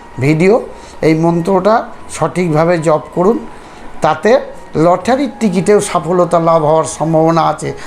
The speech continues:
যারা পুরীতে যেতে পারছেন না, বাঁ হাতে একটু জল নেবেন, মেয়ে হলে ডান হাতে নেবেন। অনামিকা আঙুল,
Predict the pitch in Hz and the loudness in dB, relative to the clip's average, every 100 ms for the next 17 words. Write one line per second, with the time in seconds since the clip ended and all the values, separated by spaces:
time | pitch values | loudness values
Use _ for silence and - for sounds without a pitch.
0 | - - 139 180 190 196 185 202 196 202 | -14 -6 0 2 2 0 -2 -2 0 0
1 | 196 202 208 202 - 202 196 185 151 - | 2 2 2 2 0 -2 0 0 0 -4
2 | - - - - - - - - 147 160 | -12 -18 -12 -10 -10 -12 -16 -10 0 2
3 | 175 190 196 202 202 208 185 190 190 196 | 2 0 0 -2 0 2 4 4 2 2
4 | 208 226 247 - - - - - - - | 2 0 -4 -12 -20 -20 -20 -20 -20 -20
5 | - - - - - - - 151 175 202 | -20 -20 -18 -18 -18 -20 -8 0 2 4
6 | 226 208 220 226 196 190 190 214 226 220 | 2 2 2 2 2 0 2 2 2 2
7 | 220 226 247 285 - - - - - - | 2 2 2 -2 -10 -20 -20 -20 -20 -20
8 | - - - - 190 208 220 226 226 220 | -20 -20 -8 -2 0 0 0 0 2 2
9 | 220 220 208 | 2 0 0